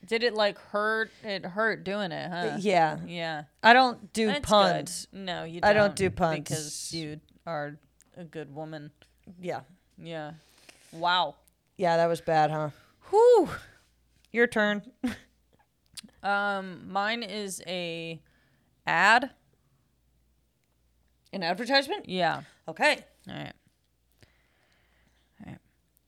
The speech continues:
Speaker 1: Have you ever been in the first fifteen seconds of your downward dog and realized you can't currently reach peace because you're hungry?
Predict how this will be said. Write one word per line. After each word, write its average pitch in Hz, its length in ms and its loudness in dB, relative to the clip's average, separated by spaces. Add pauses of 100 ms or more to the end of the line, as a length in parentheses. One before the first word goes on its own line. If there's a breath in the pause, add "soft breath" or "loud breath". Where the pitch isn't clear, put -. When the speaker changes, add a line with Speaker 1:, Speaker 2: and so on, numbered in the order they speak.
(1500)
Speaker 1:
Have 262 160 8
you 440 140 10 (140)
ever 339 120 8
been 349 460 8 (360)
in 262 120 2
the 247 100 6
first 311 440 6
fifteen 269 500 2
seconds 233 500 4
of 208 100 0
your 190 120 -2
downward 190 640 -2
dog 180 520 4
and 165 220 -8
realized 233 680 8
you 294 120 0
can't 311 400 2
currently 254 460 -4
reach 247 440 -2
peace 190 340 -4
because 202 680 0 (600)
you're 202 300 -2
hungry? 240 540 -4